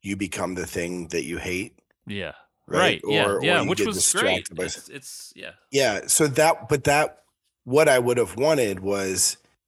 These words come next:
Speaker 1: if he's going to quit because he doesn't want to become Rupert,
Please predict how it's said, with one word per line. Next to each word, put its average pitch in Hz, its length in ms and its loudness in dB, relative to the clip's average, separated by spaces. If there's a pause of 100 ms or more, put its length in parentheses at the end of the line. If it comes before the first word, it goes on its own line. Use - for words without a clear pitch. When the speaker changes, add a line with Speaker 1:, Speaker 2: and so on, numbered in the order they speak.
(100)
Speaker 1:
if 143 220 2
he's 147 260 0
going 117 320 -2
to - 100 -6
quit 107 480 -2
because 98 320 -4
he 107 80 -4
doesn't 101 420 -4
want 98 280 -8
to 98 120 -4
become 92 1000 -4
Rupert, 92 720 -8